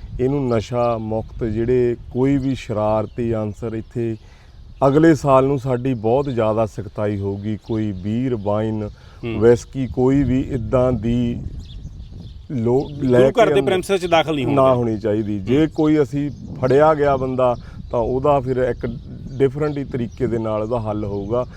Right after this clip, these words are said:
Speaker 1: ਸੋ ਅਸੀਂ ਸਾਰੀ ਸੰਗਤ ਨੂੰ ਬੇਨਤੀ ਕਰਦੇ ਹਾਂ ਵੀ ਸਾਡਾ ਸਾਥ ਦਿਓ, ਕਿਉਂਕਿ ਮੈਂ ਕਿਸੇ ਵਰਲਡ ਦੀ ਕੰਟਰੀ ਨੂੰ ਨਿੰਦਦਾ ਨਹੀਂ, ਪਰ ਨਿਊਜ਼ੀਲੈਂਡ ਇੱਕ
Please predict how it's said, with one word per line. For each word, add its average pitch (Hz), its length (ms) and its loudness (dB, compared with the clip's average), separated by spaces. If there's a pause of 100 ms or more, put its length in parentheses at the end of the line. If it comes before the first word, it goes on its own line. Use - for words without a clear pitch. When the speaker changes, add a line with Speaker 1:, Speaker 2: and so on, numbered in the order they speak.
(200)
Speaker 1:
ਸੋ 127 220 2
ਅਸੀਂ 123 140 -2
ਸਾਰੀ 135 360 0
ਸੰਗਤ 123 440 -4
ਨੂੰ 135 200 -6
ਬੇਨਤੀ 117 420 -2
ਕਰਦੇ 120 380 -2
ਹਾਂ 127 140 -2 (320)
ਵੀ 131 80 -2
ਸਾਡਾ 123 400 0
ਸਾਥ 110 340 0
ਦਿਓ, 113 340 0
ਕਿਉਂਕਿ 131 600 -4
ਮੈਂ 147 280 4
ਕਿਸੇ 143 240 -2
ਵਰਲਡ 135 300 2
ਦੀ 135 160 -4
ਕੰਟਰੀ 131 460 -2
ਨੂੰ 139 180 -2
ਨਿੰਦਦਾ 120 440 0
ਨਹੀਂ, 131 200 -2
ਪਰ 143 260 0
ਨਿਊਜ਼ੀਲੈਂਡ 131 580 0
ਇੱਕ 135 560 -2